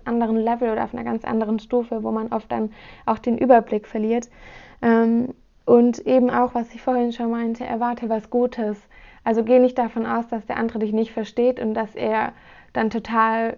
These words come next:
beleidigt ist, sondern es geht davon aus, dass er das nachvollziehen kann und, ähm, ja, gut mitnimmt und da Verständnis zeigt. Und dann auch hab Vertrauen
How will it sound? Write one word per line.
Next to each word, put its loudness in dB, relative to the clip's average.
beleidigt -2
ist, -4
sondern 0
es -10
geht 2
davon -2
aus, -4
dass -6
er -2
das -6
nachvollziehen -2
kann -6
und, -6
ähm, -2
ja, 0
gut 2
mitnimmt -2
und -4
da 0
Verständnis -6
zeigt. -8
Und 8
dann 4
auch 6
hab 2
Vertrauen 0